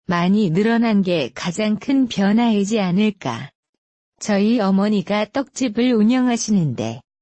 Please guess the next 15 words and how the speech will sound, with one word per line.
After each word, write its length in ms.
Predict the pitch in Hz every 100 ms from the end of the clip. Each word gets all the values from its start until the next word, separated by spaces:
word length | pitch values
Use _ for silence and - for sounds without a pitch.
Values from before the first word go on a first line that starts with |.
| -
떡집에도 680 | 254 - 233 202 180 202 208
팬분들이 800 | - 277 220 220 208 180 170 208
많이 460 | 135 143 175 202 214
와주시고 920 | 165 170 175 226 - - 127 131 185 - _ _
가족들도 880 | - 180 214 208 - 190 165 202 208
너무 460 | 143 156 170 185 202
행복해하신다고 1300 | 220 285 294 277 - 254 254 - 240 226 190 208 202
전하기도. 920 | 202 202 208 196 220 180 135 123 - _ _ _ _ _ _
이 220 | 220 226
같은 520 | 214 202 202 247 269 -
팬들의 560 | 233 202 190 202 214
사랑을 500 | - 294 247 226 233
받는 460 | 190 175 196 214 220
비결에 540 | 233 214 214 214 214
대해 420 | 208 202 156 120